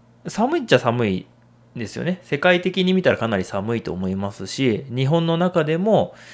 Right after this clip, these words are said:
まあ、どちらかといえば寒い場所かなとは思いますけど、でも、例えば北海道とか、あとは世界的に言ったらその、モンゴルとかね、ロシアとか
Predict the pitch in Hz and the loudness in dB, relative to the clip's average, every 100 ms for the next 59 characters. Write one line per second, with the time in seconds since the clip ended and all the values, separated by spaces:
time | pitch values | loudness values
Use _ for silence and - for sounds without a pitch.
0 | - - 139 131 175 180 180 180 202 214 | -6 0 2 2 2 2 2 0 0 0
1 | 143 117 120 131 107 90 - - 101 131 | 0 0 0 0 0 -2 -4 -6 -2 -2
2 | 139 95 87 104 107 113 117 - 110 175 | 0 0 0 -2 -2 -2 -4 -6 0 4
3 | 139 - - - - - - 196 160 120 | 4 0 -16 -20 -20 -10 0 4 6 4
4 | 117 127 165 131 135 131 - 185 175 135 | 2 2 4 4 0 -4 0 4 6 4
5 | 98 95 - - - 139 104 - - _ | 0 -2 -8 -4 4 6 4 0 -16 _
6 | - _ - 143 110 98 107 123 127 135 | -20 _ -6 -2 0 -2 2 2 2 -2
7 | 135 131 117 92 - 90 87 87 87 - | -2 -2 0 -2 -2 -4 -4 -4 -6 -12
8 | _ _ - 139 139 110 85 - - - | _ _ -6 0 2 2 -2 -4 -8 -8
9 | 156 - 135 139 - 110 - - - | -8 -6 -4 -2 0 -2 -2 -12 -16